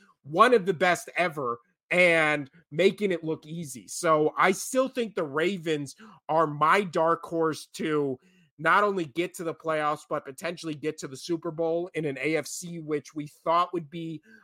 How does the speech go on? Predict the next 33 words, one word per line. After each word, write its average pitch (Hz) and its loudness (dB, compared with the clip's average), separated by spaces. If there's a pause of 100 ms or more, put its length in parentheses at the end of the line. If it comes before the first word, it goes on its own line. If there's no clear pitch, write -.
(100)
a 165 -4
lot 151 0
better 160 2
than 147 -4
it's 139 -6
appeared 165 -6
they 131 -4
have 180 0
been. 233 0 (340)
But 160 6 (720)
yeah, 151 4
so 156 0
I 156 4
think 180 -2
we're 175 -2
both 170 0
in 160 -6
agreeance 143 -6
of 143 -2
the 135 -6
Ravens, 139 -2
but 135 -2 (420)
give 185 2
me 285 0
one 233 2
more 208 0
week 165 -4
of 139 -4
Bengals 147 -4
Jags 127 -4
and 123 -6 (240)
we'll 156 -2
see. 123 -8